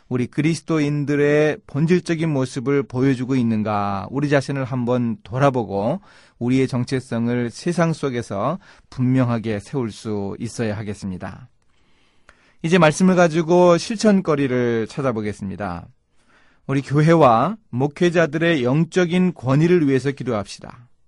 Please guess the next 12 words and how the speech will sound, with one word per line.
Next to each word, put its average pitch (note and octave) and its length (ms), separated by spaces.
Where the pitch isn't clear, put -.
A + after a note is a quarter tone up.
또 A#2 120
세상 E3 320
속에서 D#3 680
리더로서 D3+ 960
사역하고 C#3+ 520
있는 B2 320
수많은 E3+ 380
사람들, G#2+ 420
그들의 C#3+ 360
영적인 C#3+ 720
권위를 D3+ 440
통해서 C#3 640